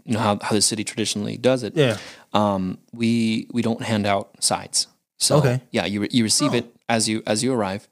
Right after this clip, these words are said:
Speaker 2: Yeah.
Speaker 1: Um, you're given about ten minutes to prepare and to, to look over it. You know, we don't
Speaker 2: Yeah.
Speaker 1: encourage f-, for you to be memorized. It's not, it's not
Speaker 2: Yeah.
Speaker 1: really important for us. The important, important thing we're looking for is, can you capture the essence of the character? Can you improvise?
Speaker 2: Yeah.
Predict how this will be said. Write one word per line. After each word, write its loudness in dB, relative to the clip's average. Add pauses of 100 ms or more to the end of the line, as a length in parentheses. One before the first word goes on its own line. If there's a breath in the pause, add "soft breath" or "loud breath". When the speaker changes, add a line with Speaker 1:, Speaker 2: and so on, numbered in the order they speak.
Speaker 2:
Yeah. 2
Speaker 1:
Um, 0
you're -4
given 0
about -4
ten 0
minutes -2
to -10
prepare -2
and -6
to, -2
to -6
look -2
over 0
it. -6 (200)
You 4
know, 2
we 2
don't 0
Speaker 2:
Yeah. 2
Speaker 1:
encourage 0
f-, -14 (180)
for 2
you 2
to -2
be 0
memorized. -2
It's -6
not, -2
it's -2
not 2
Speaker 2:
Yeah. 4
Speaker 1:
really 2
important -2
for -2
us. -2
The -4
important, 0 (400 soft breath)
important 2
thing 0
we're 0
looking -2
for 0
is, -2 (300 loud breath)
can -4
you 0
capture 0
the 2
essence 0
of -4
the -2
character? -2
Can -4
you -2
improvise? 0
Speaker 2:
Yeah. 2